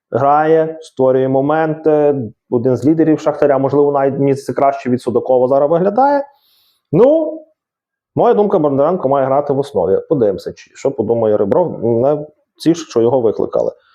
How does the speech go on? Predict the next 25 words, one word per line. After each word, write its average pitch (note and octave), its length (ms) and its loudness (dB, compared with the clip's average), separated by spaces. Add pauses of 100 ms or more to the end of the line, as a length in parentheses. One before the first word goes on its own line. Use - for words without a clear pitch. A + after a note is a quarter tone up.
(340)
Олег D#3+ 260 2
Очередько, C#3+ 480 0
нарешті, C3+ 400 0
так, C3+ 260 -2
це C3 80 0
вже B2+ 100 0
не B2+ 100 0
гравець B2 300 0
Карпат, D#3 460 -2
але A#2+ 400 2 (560)
вітаємо, D3 480 0
браво, C#3 320 2
є C3 180 0
дебют B2+ 380 0
за B2 100 2
збірну. D3 540 0
Заслужив D3 580 0
просто D3+ 400 0
повністю. C#3 680 0
Краще, C3+ 560 -2
ви C3 100 2
пам'ятаєте, C3+ 460 0
взяв B2+ 320 2
матч, C3 460 -4
е, A#2+ 260 6